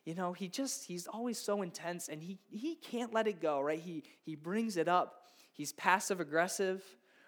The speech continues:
or he's not passive-aggressive, he's aggressive-aggressive and actually says something that is very direct. And what pride says is, "You know what? I can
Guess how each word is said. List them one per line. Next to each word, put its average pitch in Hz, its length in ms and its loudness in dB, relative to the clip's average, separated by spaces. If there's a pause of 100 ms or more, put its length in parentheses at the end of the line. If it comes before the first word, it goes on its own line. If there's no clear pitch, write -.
or 160 80 8
he's 170 320 2 (240)
not 180 200 4
passive-aggressive, 185 840 4
he's 170 180 -2
aggressive-aggressive 175 1000 2
and 151 140 0
actually 165 440 2
says 175 300 6
something 180 420 4
that 151 300 6 (240)
is 156 140 4
very 190 260 10
direct. 185 560 8 (420)
And 190 140 8
what 208 180 10
pride 247 300 10
says 196 260 6
is, 185 260 0
"You 214 140 4
know 226 140 6
what? 254 360 8 (380)
I 247 140 2
can 208 320 2